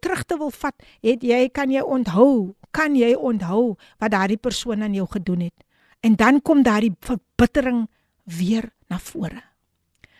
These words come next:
Jacob Daniel sê, "Hi sis, ek skakel nou eers in. Ek's dankbaar vir 'n program soos hierdie. Ek vra ook net gebed vir geestelike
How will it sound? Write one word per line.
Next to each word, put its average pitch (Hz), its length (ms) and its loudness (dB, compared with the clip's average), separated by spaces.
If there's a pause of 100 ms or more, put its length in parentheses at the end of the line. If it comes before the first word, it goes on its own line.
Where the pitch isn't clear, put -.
(160)
Jacob 220 340 4
Daniel 233 360 4
sê, 247 180 -2
"Hi 208 200 0
sis, - 280 -4
ek - 80 -8
skakel 240 400 -4
nou 196 240 0
eers 240 300 -2
in. 233 160 4
Ek's - 240 -6
dankbaar 233 440 0
vir 220 140 -6
'n 208 80 -6
program 220 460 -4
soos 208 180 -6
hierdie. 208 360 -4 (380)
Ek - 140 -8
vra 254 240 -2
ook 247 200 -2
net 214 140 -2
gebed 220 400 -2
vir 214 140 -6
geestelike 247 560 -6